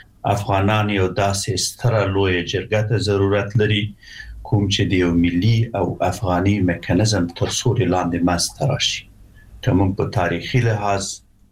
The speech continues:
لویه جرګه ته دقیق او عمیق څېړنیز بیس ته یې ګورو، نو احمد شاه بابا هم د لویه جرګه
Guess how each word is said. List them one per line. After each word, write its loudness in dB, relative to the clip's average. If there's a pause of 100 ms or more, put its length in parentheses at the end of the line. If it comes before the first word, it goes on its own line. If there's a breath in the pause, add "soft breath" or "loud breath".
(220)
لویه 2 (120)
جرګه 0 (120)
ته 0 (220)
دقیق -2
او 2 (220)
عمیق 0 (680 loud breath)
څېړنیز 2 (220)
بیس 0
ته 2
یې 0 (120)
ګورو، 2
نو 2 (680 loud breath)
احمد 0
شاه 2 (100)
بابا 0 (100)
هم 4 (140)
د 0
لویه 2 (100)
جرګه 0